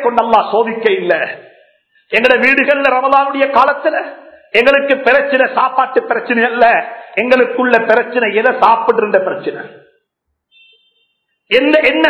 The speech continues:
சாப்பாடு, இதா அதா, இந்த கஞ்சா அந்த கஞ்சா, இந்த ஃபாலுதாவா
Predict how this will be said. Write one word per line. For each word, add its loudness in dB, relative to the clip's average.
சாப்பாடு, 4
இதா 2
அதா, 2
இந்த 0
கஞ்சா 2
அந்த 2
கஞ்சா, 2
இந்த 2
ஃபாலுதாவா 4